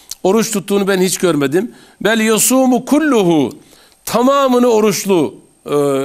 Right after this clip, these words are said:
geçirirdi. Yani Şaban-ı Şerif'i mesela, e, <clears throat> "eksere min, siyame min Şaban, bel, e, yasulu kulluhu, bel yasuku bir Ramazan."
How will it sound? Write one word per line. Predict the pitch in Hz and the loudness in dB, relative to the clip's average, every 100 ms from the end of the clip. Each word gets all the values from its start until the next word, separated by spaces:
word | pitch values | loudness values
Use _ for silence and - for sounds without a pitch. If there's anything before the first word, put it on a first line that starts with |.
| 139 165 | -6 -8
geçirirdi. | 147 156 - 151 147 127 107 - - _ - | -2 -2 0 2 2 0 -4 -6 -20 _ -4
Yani | 143 151 | -2 0
Şaban-ı | - 151 160 175 190 | 0 0 0 0 0
Şerif'i | 147 151 139 196 247 - - - - - | -2 -2 -2 -2 -2 -6 -20 -20 -20 -6
mesela, | 151 175 170 170 - - - | -2 0 2 0 -2 -10 -10
e, | - | -4
<clears throat> | 143 - 180 170 180 | -4 -2 -2 0 0
"eksere | 196 220 202 | 0 0 2
min, | 202 196 185 165 | 2 2 0 0
siyame | - 170 196 190 | 0 0 0 2
min | 185 | 0
Şaban, | 156 175 175 233 190 | 0 0 0 -2 0
bel, | 202 190 156 - - - | 0 0 -4 -14 -12 -4
e, | |
yasulu | 151 175 185 190 175 | 0 2 0 0 0
kulluhu, | 160 208 202 185 214 | 0 -2 0 0 2
bel | 190 190 | 0 0
yasuku | 175 208 208 185 185 | 0 0 -2 -4 -2
bir | 175 | -2
Ramazan." | 160 156 170 147 | 0 0 0 -2